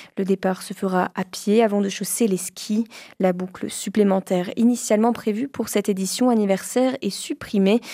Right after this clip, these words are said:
Le président du comité d'organisation, Thierry Carnal, juge néanmoins les conditions de course correctes.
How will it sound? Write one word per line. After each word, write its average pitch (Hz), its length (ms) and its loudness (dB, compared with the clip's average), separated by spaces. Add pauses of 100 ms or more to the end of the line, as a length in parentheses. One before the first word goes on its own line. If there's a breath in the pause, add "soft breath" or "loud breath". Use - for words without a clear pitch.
(240 loud breath)
Le 226 80 2
président 208 480 2
du 208 160 0
comité 240 400 2
d'organisation, 202 800 0
Thierry 262 340 0
Carnal, 226 600 2
juge 240 240 0
néanmoins 214 380 4
les 208 100 2
conditions 190 420 -2
de 190 100 0
course - 340 -10
correctes. - 560 -4